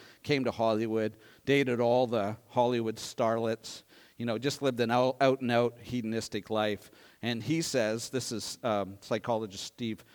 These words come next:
Taylor, he said, "Flynn's lavish lifestyle may seem attractive, but more than anything, he exemplified the illusory nature of hedonistic happiness." This is not a Christian writing.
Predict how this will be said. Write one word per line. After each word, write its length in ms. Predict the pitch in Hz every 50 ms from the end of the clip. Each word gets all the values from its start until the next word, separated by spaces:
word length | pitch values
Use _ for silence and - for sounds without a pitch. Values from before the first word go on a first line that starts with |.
| - _ _
Taylor, 320 | - 131 123 123 120 107 107
he 80 | 110
said, 320 | 104 - - 120 113 110 -
"Flynn's 480 | - - 151 165 180 196 190 165 -
lavish 480 | 147 139 139 143 151 143 147 135 - - - - - _ -
lifestyle 680 | 143 127 123 131 131 - - 147 127 113 110 107 - - - - - _
may 240 | - 120 135 143 147
seem 320 | 139 - - 147 139 123
attractive, 720 | 117 113 - - 135 131 127 127 - - 113 101 104 98 - - _ - - _ _
but 160 | 123 123 123
more 200 | 127 131 139 143
than 180 | 131 127 113 117
anything, 500 | 120 120 127 123 120 - 117 107 107 101
he 220 | - 131 123 110
exemplified 920 | 110 101 104 98 127 135 139 139 - 147 131 - - 135 127 127 127 117
the 160 | 110 110 107 104
illusory 720 | 101 107 120 139 151 160 143 147 151 147 143 143 147 139
nature 480 | 135 117 120 123 120 117 - - 120 104
of 80 | 101 98
hedonistic 720 | - - 127 120 110 113 110 110 - - 120 107 101 -
happiness." 560 | 107 98 92 - - 101 85 85 85 - - - - - - - _ _
This 180 | - 131 - -
is 120 | 147 127
not 160 | 143 135 104
a 40 | 92
Christian 500 | - - 135 127 - - - 107 87 82
writing. 420 | 87 82 80 78 82 90 110 120